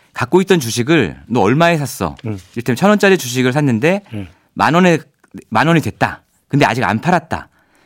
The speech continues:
Speaker 1: 그럼 이 사람은 실현 차익은 없는 거잖아요.
Speaker 2: 그렇죠, 그렇죠.
Speaker 1: 미실현 차익은 구-, 주당 구천 원이 나는 거고.
Speaker 2: 그렇죠.
Speaker 1: 근데 권오수 회장의 수익을 이제 검찰이 산정할 때 대부분이 미실현 차익이었던 거예요.
Speaker 2: 음.
Speaker 1: 그러니까 이제 검-,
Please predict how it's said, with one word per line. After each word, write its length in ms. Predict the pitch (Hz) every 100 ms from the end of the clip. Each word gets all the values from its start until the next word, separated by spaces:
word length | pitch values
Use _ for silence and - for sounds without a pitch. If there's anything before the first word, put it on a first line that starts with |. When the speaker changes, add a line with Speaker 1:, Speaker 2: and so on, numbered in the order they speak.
| _
Speaker 1:
그럼 180 | - 180
이 40 |
사람은 260 | 156 180 175
실현 240 | - 233 233
차익은 240 | 220 170
없는 260 | 87 110 107
거잖아요. 320 | 82 135 220
Speaker 2:
그렇죠, 200 | 254 -
그렇죠. 200 | 127 - - _
Speaker 1:
미실현 360 | - 139 190 185
차익은 260 | 180 151 131
구-, 140 | 113
주당 280 | - 110 123
구천 240 | 101 131
원이 140 | 113 98
나는 240 | 73 82
거고. 260 | 73 67 95
Speaker 2:
그렇죠. 120 | - _ _ _ _
Speaker 1:
근데 80 | 156
권오수 340 | 135 170 202
회장의 420 | 202 185 180 175 170
수익을 540 | - 202 185 185 143
이제 120 | 98
검찰이 420 | 123 113 123 139 131
산정할 420 | 175 175 165 151
때 360 | 170 117 67 _ _ _ _ _ _
대부분이 460 | - 139 180 190 143
미실현 360 | 110 143 190 175
차익이었던 500 | 147 107 92 82 67
거예요. 360 | 64 67 80 123
Speaker 2:
음. 720 | 123 120 117 120 117 117 113 _
Speaker 1:
그러니까 220 | - 131
이제 160 | 123 135
검-, 260 | - 120